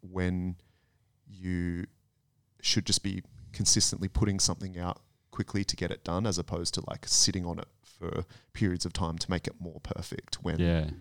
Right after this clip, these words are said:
Speaker 2: Well,
Speaker 1: the
Speaker 2: perfectionism, uh, th-, there's actually a chapter in Curious Habits about perfectionism. And it's not something I've ever had a real problem with, to tell the truth, but I've looked around and a lot of people do.
Speaker 1: You always say it about us.
Speaker 2: Well, I
Speaker 1: You,
Speaker 2: massively
Speaker 1: you used
Speaker 2: say
Speaker 1: to
Speaker 2: it
Speaker 1: say it
Speaker 2: about
Speaker 1: about
Speaker 2: you,
Speaker 1: me
Speaker 2: yeah.
Speaker 1: a lot, yeah.
Speaker 2: You, yeah,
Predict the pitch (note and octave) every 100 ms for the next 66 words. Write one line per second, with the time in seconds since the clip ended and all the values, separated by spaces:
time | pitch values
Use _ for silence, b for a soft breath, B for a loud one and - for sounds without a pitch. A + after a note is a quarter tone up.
0 | - _ - A#2 C3+ E3 E3 D#3 A#2 F#2
1 | F2 A2+ F2+ G#2 A2+ G#2+ B2 A#2 - G#2
2 | - F#2+ F2+ - F2+ E2 E2+ D#2+ G2+ E2
3 | E2+ D#2+ G2+ - E2+ - E2+ B1 - -
4 | F2+ G2+ F#2+ F#2 - b b b b -
5 | A#2+ A2 A#2+ G2+ F2 E2 F2 E2 E2 D#2
6 | F2 E2 F2 E2+ F#2 G2+ F2+ E2 G#2+ F#2+
7 | - G#2 F#2 G#2+ G#2+ B2 A2 F2+ F2+ F2
8 | E2 F#2 F#2 F2 D2 C#2 F#2+ G#2+ - -
9 | G#2+ G#2+ A2 - F2 F2+ D#2 E2+ - F#2+
10 | - - A2 G2+ - A#2+ G#2+ A#2 G#2 G2
11 | G#2 G#2 F#2+ F#2 F2+ F#2 G2 G2 F#2 G2+
12 | F#2+ F#2 - G2+ F#2 G#2+ G2+ F#2+ - G2+
13 | F#2+ E2+